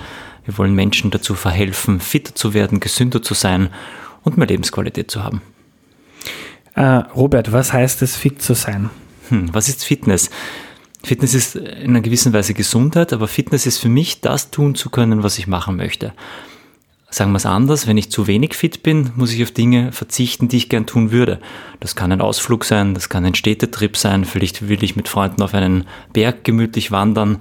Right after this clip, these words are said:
Speaker 1: Kann ich alles nicht, wenn ich nicht fit bin. Also ich muss auf Dinge verzichten, die ich eigentlich machen möchte.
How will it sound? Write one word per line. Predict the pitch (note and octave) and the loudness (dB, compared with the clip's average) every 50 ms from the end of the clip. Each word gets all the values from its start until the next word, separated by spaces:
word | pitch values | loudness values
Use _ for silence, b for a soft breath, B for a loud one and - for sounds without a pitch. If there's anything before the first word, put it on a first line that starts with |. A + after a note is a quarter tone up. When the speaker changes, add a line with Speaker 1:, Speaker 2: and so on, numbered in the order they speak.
| B B B B B B - | B B B B B B -4
Speaker 1:
Kann | - A2 B2 | 0 0 2
ich | B2 A#2+ | 2 2
alles | A2 G#2 G#2+ - | 0 0 0 0
nicht, | A#2+ A2 - - | 0 -2 0 2
wenn | A#2 | 0
ich | G#2 G2+ - | 0 0 -2
nicht | G#2 - | -6 -6
fit | - - - - | -6 -6 -6 -2
bin. | - C#3+ E3+ E3+ C#3+ | 0 0 0 0 0
Also | - G2+ F#2+ A2 | -4 -4 -4 -4
ich | - - | -2 0
muss | A#2+ A#2+ B2 | 2 2 2
auf | C3+ B2 - | 0 0 0
Dinge | - C3+ C#3+ D#3+ | 2 2 2 2
verzichten, | D3 - D3 - - - C#3 - - - C3+ | 2 0 -2 -2 0 -2 -4 -4 -4 -2 0
die | B2 | 0
ich | A2 A#2 | 2 2
eigentlich | G#2 G2+ G2 | 0 -2 -2
machen | G#2+ G2+ G#2 - - B2+ | -2 -2 -2 0 0 2
möchte. | C3 C#3 C3+ - - F3 | 2 2 2 2 0 0